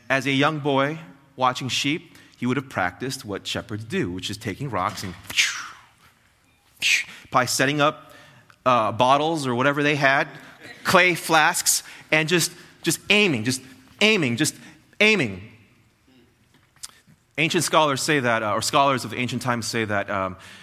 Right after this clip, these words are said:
the, the sling produced enough velocity that it had the stopping power of a modern handgun.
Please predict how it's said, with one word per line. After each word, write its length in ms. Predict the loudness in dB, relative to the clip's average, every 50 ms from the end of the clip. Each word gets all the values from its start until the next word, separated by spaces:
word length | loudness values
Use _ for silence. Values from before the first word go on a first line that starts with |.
| -20 -20 -18
the, 280 | -8 -4 -4 -4 -4 -4
the 80 | -4
sling 480 | -2 -2 -2 -2 -2 0 0 0 0 -2
produced 340 | -4 -4 -2 -2 -2 -2 -2
enough 180 | -4 -4 -4
velocity 680 | -4 -4 -2 0 0 0 -2 -4 -8 -8 -8 -10 -12 -14 -16 -20 -20 -20 _ -10
that 100 | -6 -6
it 40 | 0
had 220 | 0 0 0 0
the 40 | -6
stopping 440 | -10 0 2 2 2 2 -2 -6 -6
power 240 | -2 0 0 0
of 60 | 0 -2
a 40 |
modern 280 | -2 -2 -2 -2 -2 -4
handgun. 480 | -8 -8 -8 -6 -6 -8 -10 -12 -14